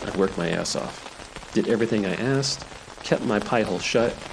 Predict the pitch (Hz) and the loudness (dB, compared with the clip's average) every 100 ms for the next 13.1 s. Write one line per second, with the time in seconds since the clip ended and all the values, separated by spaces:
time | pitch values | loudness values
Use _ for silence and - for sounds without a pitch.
0 | - - - 95 92 90 92 92 90 92 | -12 -6 0 2 4 4 4 4 2 0
1 | 87 90 87 - 85 - 82 82 - - | -2 -2 -2 -2 -4 0 2 0 -2 -6
2 | - - - - - - - - - - | -6 -10 -12 -12 -12 -14 -14 -14 -10 -4
3 | - 135 117 110 101 117 127 135 131 127 | 2 4 6 6 4 2 2 4 2 0
4 | - - - - - 95 87 - 101 101 | -8 -12 -10 -10 -2 -2 -2 -2 2 4
5 | 117 104 92 - 101 104 104 110 101 - | 4 2 0 0 2 2 0 -2 -4 -2
6 | - - - - - - - - - - | -4 -6 -12 -14 -14 -14 -12 -10 -4 -4
7 | - 135 185 170 104 98 95 - - 101 | 0 0 2 2 2 2 0 -4 -2 -2
8 | - 101 - - - - - 117 120 - | -2 -6 -4 -2 -2 -2 -2 0 0 -2
9 | - - - - 156 101 95 90 - - | -6 -10 -6 0 2 2 0 -2 -6 -8
10 | - - - - 98 92 92 95 90 87 | -12 -12 -12 0 4 4 4 2 0 0
11 | - - - - - - 180 180 175 107 | -2 -6 -8 -12 -12 -2 2 4 2 0
12 | 135 151 131 - - 98 101 - - - | 2 2 2 2 2 2 0 -4 -8 -8